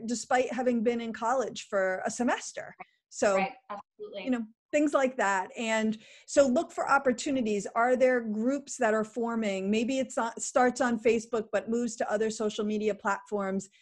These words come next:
Speaker 1: that your generation is more comfortable with. Obviously, Facebook is the platform of your parents or your mom in
Speaker 2: Right.
Speaker 1: some cases, right? So maybe you're gonna move off of that, but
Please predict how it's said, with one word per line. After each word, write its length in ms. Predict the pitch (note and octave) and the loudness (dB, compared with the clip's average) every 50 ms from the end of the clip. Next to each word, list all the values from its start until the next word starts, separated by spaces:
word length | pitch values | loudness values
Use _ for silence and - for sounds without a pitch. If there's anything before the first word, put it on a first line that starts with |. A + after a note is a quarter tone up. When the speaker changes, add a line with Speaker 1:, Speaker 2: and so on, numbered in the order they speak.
| _ _ _ _ _ _ - | _ _ _ _ _ _ 0
Speaker 1:
that 260 | G#3+ G#3+ - - G#3+ | 0 0 0 0 -2
your 260 | G#3 A3+ A3+ A3+ A3+ | 0 4 4 6 6
generation 600 | G#3 A#3 A3+ G#3+ G#3 G#3 G#3 G#3 G#3 - - G#3 | 6 6 4 4 6 6 6 4 4 2 -2 -2
is 100 | G3+ F#3+ | -2 0
more 180 | G#3 G3 F#3+ F#3+ | 2 2 2 2
comfortable 460 | - D4+ E4+ - - G#3 F#3 F3+ F3 | 2 0 -2 -2 -2 -2 0 0 0
with. 140 | E3+ E3+ E3+ A3 | 0 -2 0 0
Obviously, 440 | F#3+ F#3+ F#3 G3+ G3 - - F#3+ F#3+ | 0 2 2 0 -2 0 0 -2 0
Facebook 440 | - G3 F#3 F#3+ F#3+ - G3 F#3+ F#3+ | 0 0 0 0 0 -2 -2 -2 0
is 100 | G3 F#3 - | -2 -4 -4
the 80 | F#3+ | -6
platform 480 | E3+ G3 F#3+ F#3+ - - A#3 A#3 A#3+ C4 | -2 -2 -2 -2 0 -2 -2 0 2 2
of 120 | C#4+ D4 | 2 2
your 100 | F4 G4+ G4+ | 2 0 2
parents 520 | G#4 G#4 G#4 G#4+ G4+ D#4+ B3 A#3 G3 - | 2 2 2 4 2 2 0 0 0 2
or 100 | G#3 G3+ | 2 4
your 140 | G3+ A3 A3+ | 4 4 4
mom 360 | A3+ C4+ D#4+ D#4+ C4 G#3+ G3 F#3 | 4 4 4 4 4 2 2 0
in 120 | F#3+ F#3 | 0 -2
Speaker 2:
Right. 60 | F#3+ | 0
Speaker 1:
some 220 | - A#3 F#3+ F#3+ G3+ | 0 0 0 0 2
cases, 480 | - G#3 G3 G3 G#3 G3+ G3+ F#3+ F#3 G#3+ | 2 4 4 4 4 4 2 2 4 4
right? 240 | G#3+ A#3+ C#4+ E4+ - | 6 6 6 4 2
So 200 | - A#3+ A3 A3 A3 - - - - - | 0 0 0 0 -2 -8 -20 -20 -10 -4
maybe 180 | F4+ G4 G4+ G#4 | 0 6 6 6
you're 140 | G#4 G4 | 6 6
gonna 180 | F4 F#4 E4+ D#4 | 4 2 2 2
move 220 | D#4 D#4+ D#4 B3+ | 0 0 2 4
off 240 | C#4 B3+ C4+ C#4 C4 | 4 4 4 4 0
of 160 | B3 G#3 G3 | -4 -6 -4
that, 240 | F#3+ F3+ - - - - | -4 -2 -2 -4 -4 0
but 220 | - G#3 G#3 G3+ | 2 2 2 2